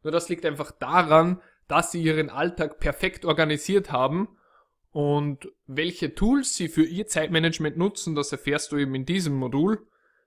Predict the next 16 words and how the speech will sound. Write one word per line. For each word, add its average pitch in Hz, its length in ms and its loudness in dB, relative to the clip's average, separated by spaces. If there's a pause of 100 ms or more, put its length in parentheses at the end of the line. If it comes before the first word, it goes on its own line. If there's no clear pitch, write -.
(260)
Das 151 240 -6
ist 147 140 -8
einmal 139 420 0
das 127 380 -4
Return 151 400 0
of 147 140 -2
Investment 180 920 -2 (240)
Pareto. 190 760 0 (760)
Das 143 320 2
heißt, 135 300 -2
Pareto, 160 720 8
äh, 139 60 0
kurz 160 260 -2
erklärt, 139 460 -2
ist - 280 -10
einfach 143 600 0